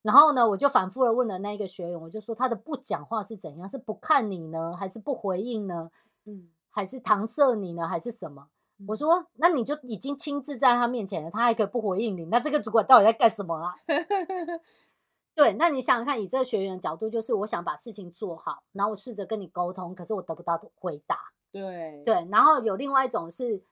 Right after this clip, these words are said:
Speaker 1: 譬如说两方面都很坚持自己的立场，
Speaker 2: 嗯，嗯。
Speaker 1: 然后这件事一直说不通，最后你也会放弃了，你就会觉得算了嘛，卖出力的货啊。
Speaker 2: 对啊。
Speaker 1: 或者这个东西就不要再讲，每次讲都会生气，每次讲都会闹得不愉快，那我就不要再说了。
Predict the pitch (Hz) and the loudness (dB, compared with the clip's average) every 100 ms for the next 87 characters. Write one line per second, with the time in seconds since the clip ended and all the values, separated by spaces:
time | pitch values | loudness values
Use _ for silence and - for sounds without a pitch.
0 | _ 294 269 262 233 160 170 226 233 254 | _ -6 -2 0 0 -2 0 2 2 0
1 | 208 190 208 208 165 - 214 214 180 - | -4 0 -2 -2 -10 -6 -6 -6 -10 -10
2 | 196 165 196 185 147 180 - _ 277 240 | -8 -8 -8 -10 -12 -12 -12 _ -14 -12
3 | 214 226 196 - 220 220 285 269 294 277 | -12 -14 -16 -10 2 6 6 4 0 0
4 | 269 277 262 220 202 220 202 220 208 220 | 0 -4 -6 -4 -2 -2 -2 -4 -4 0
5 | 240 233 202 196 170 202 202 175 - - | 4 4 4 -2 -4 -2 -2 -2 -10 -14
6 | 147 165 - 175 214 190 180 - 180 160 | -16 -20 -12 -6 -4 -6 -4 -2 -2 -4
7 | 160 175 214 214 - 208 208 175 147 196 | -10 -6 -2 -2 -2 -8 -8 -8 -8 -6
8 | 170 139 - _ _ - 202 277 247 285 | -6 -8 -18 _ _ -10 0 6 6 6
9 | 247 240 247 247 214 202 220 214 160 165 | 4 4 2 -2 0 0 0 0 -2 -4
10 | 160 247 170 165 190 196 170 175 - 190 | -6 -6 -6 -4 -4 -4 -6 -8 -12 -12
11 | 160 156 233 190 160 185 202 190 165 175 | -12 -10 -8 -6 -6 -6 -4 -4 -4 -6
12 | 175 - 185 185 165 175 160 170 151 - | -10 -8 -8 -8 -10 -6 -6 -6 -10 -12
13 | 156 135 139 | -18 -18 -20